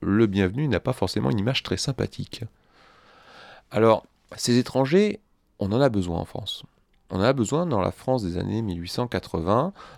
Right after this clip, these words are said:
pour une raison simple, c'est que les Français font très peu d'enfants. Ils font très peu d'enfants pour des raisons très complexes. Et à côté de ça, on a un développement économique certain,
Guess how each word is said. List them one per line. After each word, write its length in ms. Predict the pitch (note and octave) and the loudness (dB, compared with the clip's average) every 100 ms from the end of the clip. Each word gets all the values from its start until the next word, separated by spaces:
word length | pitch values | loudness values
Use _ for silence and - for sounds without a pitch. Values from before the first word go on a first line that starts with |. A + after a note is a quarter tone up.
| - | 0
pour 120 | G#2+ | 4
une 60 | G2 | 6
raison 320 | C#3 A#2+ F#2+ | 4 4 0
simple, 460 | - G2 F#2+ - - - - - - | -2 -2 -4 -10 -20 -20 -20 -20 -10
c'est 280 | - - A#2+ | -2 0 2
que 160 | - | 2
les 220 | G2 F#2 | 2 2
Français 520 | F#2+ - A2+ - C3 E3 | -2 -2 0 2 2 0
font 320 | - A2 B2+ - _ | -2 -4 -4 -10 _
très 180 | - G2 | -6 -6
peu 220 | - B2+ | -4 -4
d'enfants. 340 | G2 E2 - A#2 - _ | -6 -8 -10 -12 -18 _
Ils 80 | - | -6
font 140 | G2+ | -4
très 100 | - | 0
peu 120 | G#2+ | 2
d'enfants 260 | G2 - B2+ | 2 4 0
pour 140 | E2+ | 0
des 60 | E2 | -6
raisons 220 | - F2+ | -6 -6
très 160 | - G2 | -6 -6
complexes. 640 | F#2 F#2+ G2 G#2+ - - E2+ - - - - - - - - | -6 2 2 2 -4 -14 -14 -16 -18 -20 -20 -20 -20 -20 2
Et 140 | C3 C#3+ | 4 6
à 60 | |
côté 220 | B2 - | 4 0
de 80 | G#2 | 0
ça, 200 | - E3 | 4 4
on 120 | D#3+ | 6
a 80 | G#2 | 6
un 40 | F#2+ | 6
développement 440 | G#2+ G#2 G#2 C3 | 4 2 0 0
économique 420 | A#2+ F#2+ A2+ D#3 | -2 -2 -2 -6
certain, 400 | - G#2 - G2 | -2 0 0 -2